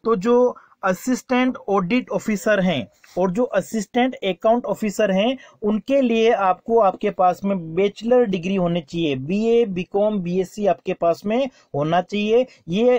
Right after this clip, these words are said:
एसेंशियल क्वालिफिकेशन है, अनिवार्य है। और उसके बाद में डिजायर क्वालिफिकेशन जो है, अगर आपने सीए कर रखा है,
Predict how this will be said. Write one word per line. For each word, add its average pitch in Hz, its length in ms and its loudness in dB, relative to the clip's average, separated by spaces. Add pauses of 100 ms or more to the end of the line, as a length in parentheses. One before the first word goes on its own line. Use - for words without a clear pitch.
(120)
एसेंशियल 208 640 -2
क्वालिफिकेशन 196 880 -2
है, 208 140 0
अनिवार्य 185 680 0
है। 220 260 0 (240)
और 262 160 4
उसके 240 260 -2
बाद 214 240 2
में 208 200 -2
डिजायर 160 400 0
क्वालिफिकेशन 202 840 -2
जो 208 140 0
है, 202 260 0 (240)
अगर 190 280 2
आपने 196 340 0
सीए 180 320 -2
कर 190 180 0
रखा 190 300 2
है, 190 220 0